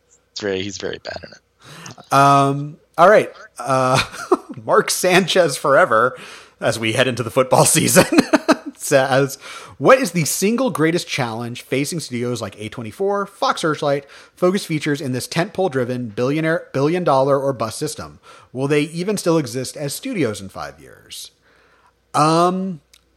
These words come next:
Speaker 2: you know, I think their financials are, it, it depends. I think the fact that A twenty-four has found success is heartening. Um, because I think w-,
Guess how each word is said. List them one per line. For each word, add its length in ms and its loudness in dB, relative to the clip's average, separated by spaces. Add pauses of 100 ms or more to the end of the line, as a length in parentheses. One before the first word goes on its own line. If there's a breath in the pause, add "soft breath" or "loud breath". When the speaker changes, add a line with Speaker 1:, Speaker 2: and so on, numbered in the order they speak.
(100)
Speaker 2:
you 140 2
know, 340 4
I 120 0
think 460 -10
their 260 0
financials 1160 0
are, 240 -2
it, 220 -6
it 140 -4
depends. 560 -8 (100)
I 100 0
think 240 -4
the 80 -2
fact 300 0
that 220 0
A 160 -4
twenty-four 1000 -6 (380 loud breath)
has 260 -2
found 460 -4
success 960 -10 (340)
is 380 -2
heartening. 420 -8 (800 soft breath)
Um, 420 -4
because 200 0
I 80 6
think 160 -4 (240)
w-, 200 -10